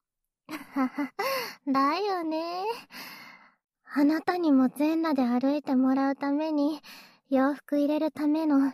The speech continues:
手提げまで持ってるんだもん。用意周到すぎたかな。でも、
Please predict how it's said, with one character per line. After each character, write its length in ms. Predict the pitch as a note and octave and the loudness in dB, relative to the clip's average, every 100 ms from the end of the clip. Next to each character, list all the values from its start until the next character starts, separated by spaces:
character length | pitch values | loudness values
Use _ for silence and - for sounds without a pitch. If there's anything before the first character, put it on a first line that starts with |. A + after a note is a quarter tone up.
| - | -4
手 140 | B3+ | -6
提 180 | B3 C#4+ | -4 -4
げ 140 | C#4 F4 | -4 -2
ま 160 | A4+ | -2
で 100 | A#4 | 2
持 140 | C#4 C4 | 2 2
っ 40 | |
て 200 | - C#4+ | 0 -2
る 140 | C#4+ | 2
ん 80 | C#4 | 2
だ 100 | B3+ | 4
も 300 | A#3+ B3 B3+ | 4 4 4
ん。 100 | C#4 - _ - - - - - _ _ _ - E4+ - _ _ _ _ _ _ | 2 -4 _ -20 -20 -20 -20 -20 _ _ _ -12 -12 -14 _ _ _ _ _ _
用 280 | - A#3+ B3+ | -4 0 0
意 140 | A#3+ G3+ | 0 -2
周 300 | - G#3 A#3+ | -8 -6 -6
到 260 | - E4+ | -6 -10
す 160 | F#4 - | -8 -6
ぎ 60 | - B4+ | -6 -2
た 100 | E4+ | -4
か 220 | - B3+ | -4 -2
な。 640 | A#3+ C4+ C#4+ C#4 C4+ C#4+ G#4 - _ _ _ _ _ _ _ _ _ _ _ _ _ _ _ _ _ _ | 0 0 0 0 -2 -2 -6 -12 _ _ _ _ _ _ _ _ _ _ _ _ _ _ _ _ _ _
で 120 | C#4+ | 0
も、 260 | D4 C#4+ C#4 | 4 4 4